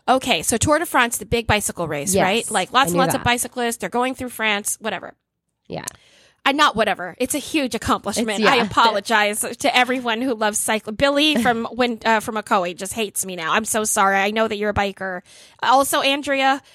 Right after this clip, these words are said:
Speaker 1: our new producer, also a biker.
Speaker 2: <laughs>
Speaker 1: Sorry, everyone. It's a very impressive sport.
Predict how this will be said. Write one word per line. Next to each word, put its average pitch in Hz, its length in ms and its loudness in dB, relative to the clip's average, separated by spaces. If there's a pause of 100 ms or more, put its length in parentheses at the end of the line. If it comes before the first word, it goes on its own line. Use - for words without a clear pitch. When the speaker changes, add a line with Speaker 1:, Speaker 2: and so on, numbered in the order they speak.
(120)
Speaker 1:
our 226 120 -2
new 254 120 -2
producer, 269 460 2
also 294 380 4
a 294 60 2
biker. 262 600 0
Speaker 2:
<laughs> - 0 -
Speaker 1:
Sorry, 240 220 4
everyone. 196 420 -2
It's 220 200 -8
a - 20 -10
very 220 420 -2
impressive 208 520 -8
sport. 196 340 -6